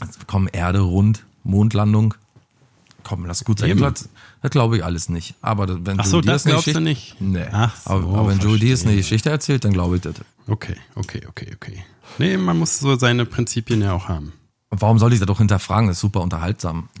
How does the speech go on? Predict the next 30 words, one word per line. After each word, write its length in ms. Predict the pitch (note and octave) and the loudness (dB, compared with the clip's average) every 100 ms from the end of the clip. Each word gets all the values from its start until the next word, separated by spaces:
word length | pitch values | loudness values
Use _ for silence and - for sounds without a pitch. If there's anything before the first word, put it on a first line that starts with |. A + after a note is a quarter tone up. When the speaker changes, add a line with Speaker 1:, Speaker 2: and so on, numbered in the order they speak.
| - | -14
Speaker 1:
Warum 160 | E2 | -8
Speaker 2:
Ist 60 | F2 | -4
Speaker 1:
hinterfragt 460 | F#2 F2 - G2 - | -2 -4 -2 -4 -2
man 100 | F2 | -2
Speaker 2:
egal, 420 | E2+ F#2 G2 G2+ | 0 2 2 2
Speaker 1:
so 60 | G2 | 2
super 40 | |
Speaker 2:
ist 60 | F#2+ | 2
doch 100 | F#2+ | 0
Speaker 1:
unterhaltsame 520 | F#2 F2+ F#2+ F#2 F#2 | 2 0 2 2 2
Speaker 2:
egal. 180 | F#2 G2+ | 2 4
Speaker 1:
Storys? 420 | G#2+ F2+ - - _ _ _ _ - - - - _ _ _ _ _ - - - - | 2 2 -2 -12 _ _ _ _ -20 -20 -20 -20 _ _ _ _ _ -16 -16 -8 2
Speaker 2:
Ich 120 | C3+ | 2
hab, 200 | C#3 - | 2 0
also 160 | B2+ | 0
ich 100 | A2+ | 0
kann, 180 | - A#2 | 0 -2
ich 80 | G#2+ | -2
kann 260 | - A2+ A2 | 2 4 4
nicht 180 | G#2+ | 2
von 120 | - G#2 | 2 2
diesem 200 | G#2 G2+ | 4 4
ganzen 280 | G2 G2+ | 4 2
Fickelkram 640 | G2 - B2+ - E2+ E2+ E2 | -2 0 0 0 0 0 0
weg, 160 | F#2 | 0
ne, 160 | F#2 F#2+ | 2 2
weil 160 | F2 | 2
wir 120 | E2+ E2+ | 2 2
jetzt 180 | E2 | 0
so, 120 | - | 0